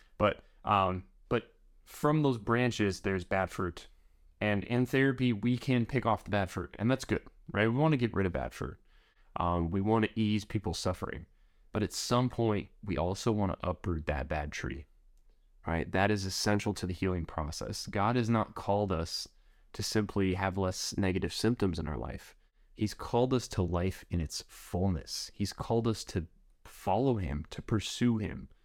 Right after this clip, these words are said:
right? To not believe any lies about ourselves, to not be grounded in trauma, sin, suffering, or evil,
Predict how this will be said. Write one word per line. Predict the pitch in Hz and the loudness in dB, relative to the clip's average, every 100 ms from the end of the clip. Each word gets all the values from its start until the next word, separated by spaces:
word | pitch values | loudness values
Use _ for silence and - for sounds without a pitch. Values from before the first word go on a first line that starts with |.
| _ - _ - | _ -20 _ -4
right? | 90 90 98 _ _ - | -2 0 -2 _ _ -4
To | 110 | 2
not | 110 123 - | 4 4 4
believe | 123 120 - | 2 2 0
any | - 123 131 | -2 2 2
lies | 110 104 113 110 | 4 2 2 0
about | 98 82 | 0 -2
ourselves, | 76 - - - - - - _ - - | -4 -6 -6 -6 -8 -12 -18 _ -20 -6
to | - | 0
not | 110 110 98 | 2 2 0
be | 117 110 104 - _ _ - | 0 0 0 -4 _ _ -8
grounded | - 101 113 120 110 98 | 0 2 4 4 4 2
in | 90 | -2
trauma, | - 104 98 101 98 85 | -2 2 4 4 4 0
sin, | 82 - - 101 92 | -4 -4 0 2 2
suffering, | - - 90 - 92 | 0 -2 0 0 -2
or | 90 - | -2 -2
evil, | 87 90 80 80 | -2 -2 -4 -8